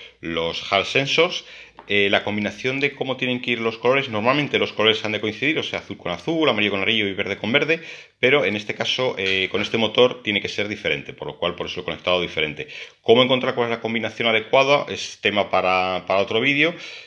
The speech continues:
que bueno, ya lo, lo, lo haré si es necesario y no, no encontré la manera de conectarlo correctamente. Vale, por otro lado, lógicamente he conectado en el conector donde se realiza la programación, he conectado un, un ordenador a través de, del U S B, del adaptador U S B,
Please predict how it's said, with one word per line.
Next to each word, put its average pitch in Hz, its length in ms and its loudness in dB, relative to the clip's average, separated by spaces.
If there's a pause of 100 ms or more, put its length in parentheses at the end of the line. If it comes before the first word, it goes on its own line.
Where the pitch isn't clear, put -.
(140)
que 87 200 2
bueno, 87 200 0
ya 80 140 0
lo, 80 440 -4
lo, 78 480 -8
lo 80 160 -2
haré 92 180 2
si 85 320 -4
es 82 100 -4
necesario 90 520 -4
y 85 80 -4
no, 80 180 -6
no 85 240 -8
encontré 87 260 -2
la 87 80 0
manera 85 220 0
de 85 60 -10
conectarlo 82 480 -4
correctamente. 78 760 -6 (480)
Vale, 92 160 2
por 85 160 -2
otro 90 200 2
lado, 101 180 4
lógicamente 95 400 -4
he 85 80 0
conectado 90 640 0
en 85 140 -8
el 82 80 -10
conector 85 440 0
donde 95 760 2
se 90 500 0 (100)
realiza 90 300 -6
la 90 100 0
programación, 95 580 0
he 101 60 -4
conectado 87 500 -2
un, 85 400 -8
un 90 140 -6
ordenador 90 480 2
a - 80 -8
través 85 320 -4
de, 85 380 -2
del 85 140 -6
U 90 120 -2
S - 180 -4
B, 131 100 -2
del 107 120 -2
adaptador 82 420 -2
U 85 60 -2
S 92 180 -4
B, 185 220 2